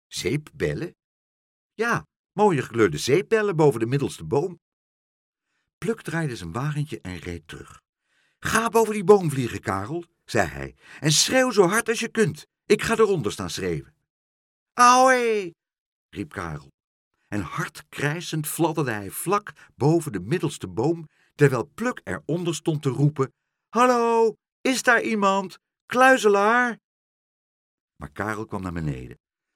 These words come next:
"Hou maar op," zei hij. "Hij zit er niet in." "Hoe weet je dat?" vroeg Pluk.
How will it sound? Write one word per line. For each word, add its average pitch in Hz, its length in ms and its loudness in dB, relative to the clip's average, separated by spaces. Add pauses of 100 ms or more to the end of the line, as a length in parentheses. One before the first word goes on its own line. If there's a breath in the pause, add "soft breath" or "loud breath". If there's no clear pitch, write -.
(180)
"Hou 117 220 2
maar 147 140 2
op," 123 300 -6 (140)
zei 92 200 -6
hij. 87 220 -8 (220)
"Hij 117 160 0
zit 165 200 4
er 180 60 0
niet 180 200 -2
in." 156 260 0 (580)
"Hoe 76 100 -12
weet 107 180 -2
je 247 80 -6
dat?" 240 200 -6 (440)
vroeg 156 200 -6
Pluk. 156 300 -2